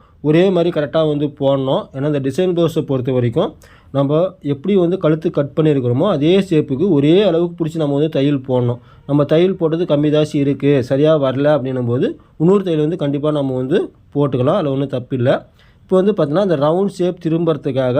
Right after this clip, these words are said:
அந்த ரவுண்ட் ஷேப் வரக்கூடிய தாள் எல்லாமே பார்த்தீங்கன்னா, நம்ம வந்து கட் பண்ணி விடணும். தையலை வந்து கட் பண்ணிடாம, தையலை விட்டு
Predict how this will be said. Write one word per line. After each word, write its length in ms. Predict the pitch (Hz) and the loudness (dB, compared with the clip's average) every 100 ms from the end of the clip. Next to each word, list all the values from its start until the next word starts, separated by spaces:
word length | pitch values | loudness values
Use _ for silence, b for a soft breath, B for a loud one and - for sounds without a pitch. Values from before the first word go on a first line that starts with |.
| 202 | 2
அந்த 140 | 160 135 | 2 2
ரவுண்ட் 360 | 135 156 185 180 | 2 2 0 -2
ஷேப் 200 | 180 165 | -2 0
வரக்கூடிய 320 | 147 147 139 131 | -2 0 -2 0
தாள் 180 | 135 139 | 0 2
எல்லாமே 180 | 139 143 | 2 0
பார்த்தீங்கன்னா, 320 | 135 143 147 | -2 -2 -2
நம்ம 120 | 127 123 | -2 -2
வந்து 140 | 175 | -2
கட் 240 | 151 123 | -2 -4
பண்ணி 200 | 131 143 131 | 0 0 2
விடணும். 320 | 123 151 370 b b b b b - | 2 2 -2 b b b b b 0
தையலை 380 | 160 196 208 175 | 2 2 2 0
வந்து 140 | 160 208 | 0 -4
கட் 200 | 147 - | -6 -2
பண்ணிடாம, 500 | 156 147 135 131 226 - b b b | 0 2 2 2 -2 -4 b b b
தையலை 300 | 151 165 190 170 | 0 2 2 2
விட்டு 220 | 165 | -2